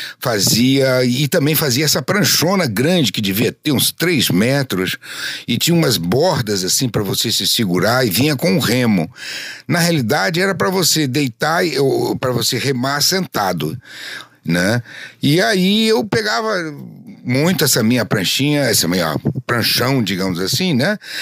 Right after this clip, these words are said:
E ia passear ali no, em frente de casa, no posto cinco e meio, passava o dia indo e voltando lá do fundo, dando altas remadas, ia até o posto seis, voltava e tal. E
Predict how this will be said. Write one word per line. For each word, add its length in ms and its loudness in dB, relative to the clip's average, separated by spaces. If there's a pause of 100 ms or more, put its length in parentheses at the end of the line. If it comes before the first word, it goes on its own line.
(220)
E 180 4
ia 100 2
passear 480 0
ali 180 2
no, 140 2
em 100 -2
frente 340 -2
de 80 -2
casa, 400 2
no 120 2
posto 320 0
cinco 320 0
e 20 0
meio, 420 2 (360)
passava 340 2
o 80 2
dia 260 2 (320)
indo 360 2
e 120 2
voltando 640 0
lá 140 2
do 140 0
fundo, 520 2
dando 220 2
altas 300 2
remadas, 560 0
ia 100 2
até 160 -2
o 80 2
posto 300 0
seis, 340 0
voltava 840 -2 (640)
e 80 -2
tal. 480 0 (520)
E 1200 4